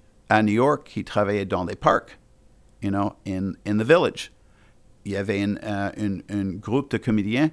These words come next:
qui travaillaient dehors, <laughs> qui fait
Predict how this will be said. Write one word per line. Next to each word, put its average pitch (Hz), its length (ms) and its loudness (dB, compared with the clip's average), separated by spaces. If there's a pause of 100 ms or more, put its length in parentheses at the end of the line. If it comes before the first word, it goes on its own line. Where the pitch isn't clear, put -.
(140)
qui - 120 -12
travaillaient 113 640 2
dehors, 107 560 4 (240)
<laughs> - 240 -20
qui 107 340 -2 (460)
fait - 340 -4